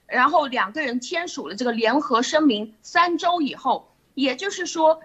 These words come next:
现在说白了，你躲在那边，你现在不需要表态了，现在就按照你最后一次表态为准，按照你最后一次出来把这个话说清楚的那，你签完那些合同的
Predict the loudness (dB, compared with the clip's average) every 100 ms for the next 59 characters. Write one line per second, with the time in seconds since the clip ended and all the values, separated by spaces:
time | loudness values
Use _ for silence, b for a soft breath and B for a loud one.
0 | B -8 0 2 4 2 0 -4 0 0
1 | 0 -4 -8 -6 -4 -2 0 0 0 -2
2 | -4 -4 -6 -4 -4 -2 -4 -4 0 2
3 | 2 2 -2 -2 -2 -2 0 -4 -10 _
4 | _ _ -8 -6 -2 -2 -2 -2 -2 -2
5 | 0 0 -2 -6 -4 -4 -2 -2 -2 -8
6 | -10 -4 0 0 2 2 2 0 -4 -4
7 | -8 -8 _ _ -8 -4 0 0 -2 -6
8 | -8 -6 -4 -4 -6 -8 -10 -6 0 0
9 | 2 -2 -2 -6 -2 -2 -2 -6 -6 -4
10 | -6 -6 -8 -8 -6 -6 -6 -4 2 4
11 | 6 6 4 -4 -8 -8 -8 -8 -10 -14
12 | _ _ _ _ -6 -6